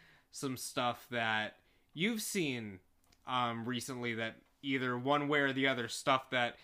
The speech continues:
has really changed your opinion on in a positive way or a negative way, 'cause the next one we're gonna be doing the negative episode.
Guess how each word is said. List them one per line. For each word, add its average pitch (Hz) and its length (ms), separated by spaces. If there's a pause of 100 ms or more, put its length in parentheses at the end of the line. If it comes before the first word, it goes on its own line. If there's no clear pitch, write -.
(300)
has 127 200
really 135 640 (300)
changed 151 380
your 139 120
opinion 139 500
on 127 240
in 120 120
a 117 60
positive 131 600
way 127 180
or 143 300
a 127 40
negative 127 480
way, 110 200
'cause 113 200
the 117 100
next 120 280
one 117 180
we're 110 100
gonna 113 140
be 110 100
doing 110 280
the 104 80
negative 107 460
episode. 101 600